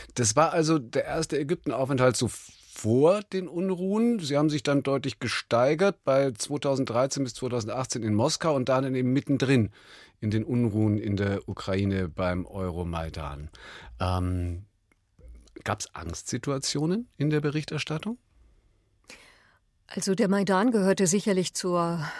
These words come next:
Speaker 2: ähm, zu einer Zeit der ganz großen Herausforderungen. Äh,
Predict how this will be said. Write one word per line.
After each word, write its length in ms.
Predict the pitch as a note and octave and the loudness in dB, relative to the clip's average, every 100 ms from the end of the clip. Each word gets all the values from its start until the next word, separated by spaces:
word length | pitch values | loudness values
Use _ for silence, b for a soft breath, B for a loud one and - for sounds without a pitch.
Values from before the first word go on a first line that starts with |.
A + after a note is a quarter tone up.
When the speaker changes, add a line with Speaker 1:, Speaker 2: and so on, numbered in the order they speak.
| B - | B -10
Speaker 2:
ähm, 300 | F3+ F3 F3 | -6 -6 -6
zu 140 | - | -4
einer 220 | E3+ F3 | -4 -4
Zeit 260 | - E3+ F3 | -2 -2 -2
der 80 | E3 | -2
ganz 260 | E3 F3 | -2 -2
großen 400 | - D#3+ E3+ D#3+ | -4 -6 -6 -8
Herausforderungen. 1000 | - F3 D#3 - D#3+ D3+ D3 D#3 D3+ D#3 - _ _ _ | -10 -2 0 0 -2 -4 -6 -8 -8 -10 -12 _ _ _
Äh, 160 | D3 | -10